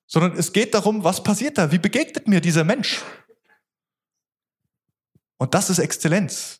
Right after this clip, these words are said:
Und das spürst du. Ob da, ich sag's mal ganz blöse, irgendwas hingerotzt wird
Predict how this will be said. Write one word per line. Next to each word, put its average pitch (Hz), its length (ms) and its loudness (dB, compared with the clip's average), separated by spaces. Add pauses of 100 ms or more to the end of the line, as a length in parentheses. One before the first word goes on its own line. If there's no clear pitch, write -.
(160)
Und 151 140 -2
das 175 100 2
spürst 262 480 0
du. 117 260 -2 (1080)
Ob - 120 -6
da, 139 260 2
ich 127 80 -10
sag's 139 180 -4
mal 127 100 0
ganz 135 200 -2
blöse, 143 280 0
irgendwas 151 320 0
hingerotzt 196 640 -2
wird 233 240 0